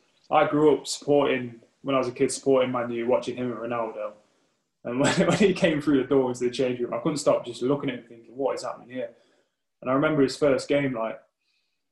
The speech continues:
I started his, his first game for Derby, and it was just like, he lifted everyone's levels up 'cause we didn't wanna mess up and not play with Wayne Rooney. That, he had that it factor. And, um,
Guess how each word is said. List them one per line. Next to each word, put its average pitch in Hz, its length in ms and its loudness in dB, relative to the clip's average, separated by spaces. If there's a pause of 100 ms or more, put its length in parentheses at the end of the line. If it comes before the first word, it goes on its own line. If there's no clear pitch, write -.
(300)
I - 40 -10
started 131 480 4 (120)
his, 135 360 -4 (220)
his 135 220 -2
first 123 240 2
game 139 220 0
for 131 60 -16
Derby, 117 320 0
and 113 80 -8
it 113 40 -8
was 117 100 -10
just 127 160 -8
like, 117 240 -2 (260)
he 131 140 0
lifted 139 320 2
everyone's 123 380 -2
levels 131 320 2
up 127 120 -4
'cause 113 200 -10
we 120 100 -8
didn't 127 240 -2
wanna 117 360 -4 (360)
mess 131 240 -4
up 117 280 0 (120)
and 117 340 -10 (920)
not 135 260 0
play 131 220 2
with 123 140 0
Wayne 123 180 -2
Rooney. 135 260 0
That, 127 280 -4
he 131 100 -4
had 143 160 4
that 117 140 0
it 139 160 0
factor. - 440 -4 (260)
And, 120 120 -10
um, 117 340 -4